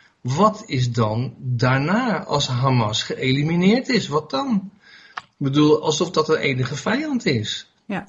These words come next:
Speaker 1: Ik bedoel, ze kunnen zich ook weer gaan hergroeperen. En,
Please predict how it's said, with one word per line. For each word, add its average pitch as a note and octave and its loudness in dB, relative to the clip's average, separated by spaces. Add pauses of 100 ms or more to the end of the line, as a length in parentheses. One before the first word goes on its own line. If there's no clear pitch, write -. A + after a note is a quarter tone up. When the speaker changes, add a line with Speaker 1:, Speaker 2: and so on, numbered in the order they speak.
Speaker 1:
Ik D3 -6
bedoel, D3 6
ze - 4
kunnen F3+ 4
zich D3+ 0
ook A#2+ 0
weer B2 2
gaan C3 -2
hergroeperen. C3 0
En, A#2+ -4